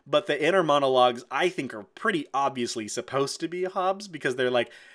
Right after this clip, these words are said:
they're, it's just him waxing poetic about, like, a cop's duty and,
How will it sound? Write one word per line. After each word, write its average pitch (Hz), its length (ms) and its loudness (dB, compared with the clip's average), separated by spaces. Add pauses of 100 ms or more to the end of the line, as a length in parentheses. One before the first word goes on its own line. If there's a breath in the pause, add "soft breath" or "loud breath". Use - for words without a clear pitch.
(120 loud breath)
they're, 131 180 0
it's 143 380 -2
just 135 160 -4
him 131 240 2
waxing 117 520 0
poetic 113 440 0
about, 113 300 0
like, 113 240 -4 (260 loud breath)
a 110 80 -6
cop's 117 460 2
duty 117 680 -6
and, 113 500 0